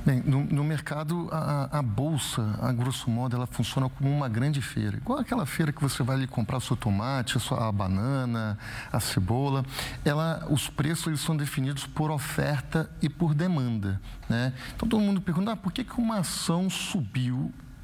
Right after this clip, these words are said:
o, no, no pregão de hoje, né?" Porque naquele dia tinha mais compradores do que vendedores, ou seja, jogou uma pressão pro preço pra cima.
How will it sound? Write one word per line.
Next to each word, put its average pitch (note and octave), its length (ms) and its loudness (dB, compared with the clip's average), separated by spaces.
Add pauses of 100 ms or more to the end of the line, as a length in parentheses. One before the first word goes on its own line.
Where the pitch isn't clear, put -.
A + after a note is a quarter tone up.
(140)
o, D#3+ 180 2
no, D3 120 2
no C#3 220 2
pregão C3+ 640 0
de A#2 140 -2
hoje, G#2 340 0
né?" A#2 180 0 (320)
Porque - 220 0
naquele F#3+ 460 2
dia D#3 500 -2 (100)
tinha D#3+ 280 -2
mais D#3+ 520 0
compradores C#3+ 840 0
do D#3+ 100 0
que - 140 -2
vendedores, C#3 560 0
ou B2 40 0
seja, A2+ 380 0
jogou C3+ 480 0
uma E3 160 0
pressão D3 800 0
pro D#3 100 2
preço C3+ 540 0
pra E3+ 200 0
cima. C#3 440 0